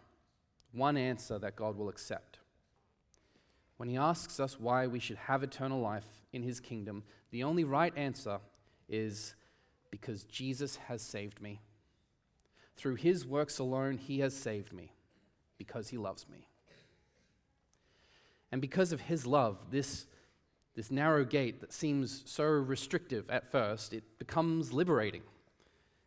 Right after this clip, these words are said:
Because Jesus has done all the work for us, it means that we don't have to be perfect in this life. As individuals and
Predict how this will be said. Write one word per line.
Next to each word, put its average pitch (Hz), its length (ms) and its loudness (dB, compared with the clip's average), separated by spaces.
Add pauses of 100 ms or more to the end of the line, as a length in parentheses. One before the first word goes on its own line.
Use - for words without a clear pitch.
(100)
Because 165 300 4
Jesus 143 560 0
has 143 200 0
done 135 460 4
all 135 200 10
the 156 60 6
work 160 240 6
for 87 280 -8
us, - 300 -12 (800)
it 135 120 2
means 147 240 4
that 147 160 4
we 151 260 -2 (120)
don't 135 200 -2
have 143 200 -2
to 127 80 -4
be 110 120 -6
perfect 139 460 0
in 104 100 -6
this 104 180 -8
life. - 420 -2 (1400)
As 135 260 4
individuals 143 600 4
and 127 220 2